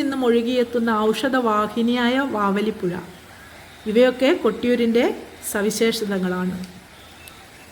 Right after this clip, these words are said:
വർഷത്തിൽ ഇരുപത്തിയെട്ട് ദിവസം മാത്രമേ അക്കരെ കൊട്ടിയൂർ ക്ഷേത്രത്തിൽ പൂജകൾ നടത്താറുള്ളൂ. ഈ കാലയളവാണ് വൈശാഖ മഹോത്സവം എന്നറിയപ്പെടുന്നത്. മറ്റു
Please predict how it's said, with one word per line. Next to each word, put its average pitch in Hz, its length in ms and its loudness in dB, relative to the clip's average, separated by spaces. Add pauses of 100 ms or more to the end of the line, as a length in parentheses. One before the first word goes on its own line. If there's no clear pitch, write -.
(220)
വർഷത്തിൽ 339 440 6 (100)
ഇരുപത്തിയെട്ട് 311 580 0
ദിവസം 240 280 0 (100)
മാത്രമേ 233 460 0 (1040)
അക്കരെ 302 420 2
കൊട്ടിയൂർ 294 400 2
ക്ഷേത്രത്തിൽ 233 500 0 (100)
പൂജകൾ 311 380 2 (100)
നടത്താറുള്ളൂ. 196 580 -4 (600)
ഈ - 20 6 (140)
കാലയളവാണ് 240 840 4 (440)
വൈശാഖ 247 640 2 (560)
മഹോത്സവം 226 640 -2
എന്നറിയപ്പെടുന്നത്. 190 760 -2 (920)
മറ്റു 269 280 4